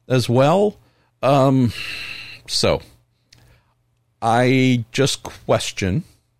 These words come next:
whether this is seen as something real and true to the current and future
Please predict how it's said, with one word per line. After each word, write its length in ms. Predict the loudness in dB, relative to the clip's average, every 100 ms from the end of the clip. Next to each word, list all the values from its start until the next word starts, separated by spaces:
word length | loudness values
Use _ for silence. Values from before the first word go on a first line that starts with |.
| _ _ _ _ _ _ _
whether 600 | -6 2 2 4 4 2
this 340 | 2 0 0 0
is 240 | 2 2
seen 640 | 2 2 2 2 2 2 0
as 680 | -2 0 0 0 0 -4 -8 _ _ _ _
something 760 | -8 -2 -2 -2 -2 0 -2 -2
real 540 | 0 2 4 2 0 _ _ _ _ _ _ -4
and 340 | -2 -2 -4
true 960 | -6 -4 0 2 4 6 4 4 0 -4
to 480 | -6 -4 -2 -2 -2
the 420 | -2 -2 0 -2 -6
current 500 | -6 0 2 2 0
and 200 | 0 -2
future 680 | -2 -2 0 -2 0 0